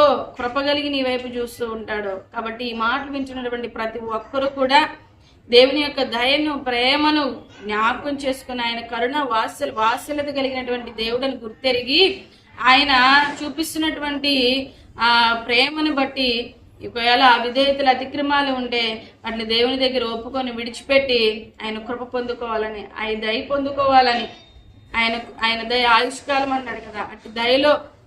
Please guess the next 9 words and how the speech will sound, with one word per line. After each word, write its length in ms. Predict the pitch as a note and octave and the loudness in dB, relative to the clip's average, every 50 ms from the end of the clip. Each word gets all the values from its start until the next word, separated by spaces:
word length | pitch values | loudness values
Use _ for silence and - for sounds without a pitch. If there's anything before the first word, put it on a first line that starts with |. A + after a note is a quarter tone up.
| - _ | -20 _
మనం 120 | A3 G#3+ | -4 -2
అందరం 500 | A3 - A#3+ B3+ C#4 D4 D#4+ D#4+ D#4+ D4+ | 0 0 0 0 -2 0 0 0 0 0
కూడా 500 | D4+ D4 C#4+ C4+ B3+ A3+ A3 A3 A#3 A#3 - - A3+ | 0 0 4 6 6 6 6 4 2 0 -6 -10 -8
వర్ధిల్లాలని 880 | A3+ A3 A3 A3 G#3+ A#3+ C#4+ C#4+ C#4 C#4 C4+ C4+ C4 B3 A3+ A3 A3 A3 - - - - _ _ | -4 -4 -4 -4 -4 -4 -4 -2 0 2 4 4 4 4 2 0 -6 -6 -10 -16 -20 -20 _ _
ప్రభువు 300 | A#3 A3+ A3+ B3 B3+ C4+ | -4 -2 0 2 2 0
పేరట 300 | C4 - A#3+ A#3 A#3 - | 2 2 0 0 0 -2
మీకు 240 | A3+ A#3 A#3 G#3+ A#3 | -4 -8 -8 -10 -6
మనవి 420 | A3+ A3+ G#3+ A3 A3 A3 A3 A#3+ | -4 -2 -2 -2 -2 -6 -8 -8
చేస్తున్నాం. 540 | A3 G#3+ - - A3+ A3 G#3 G#3+ G#3 G3+ G3 | -8 -8 -8 -8 -8 -6 -4 -4 -4 -6 -6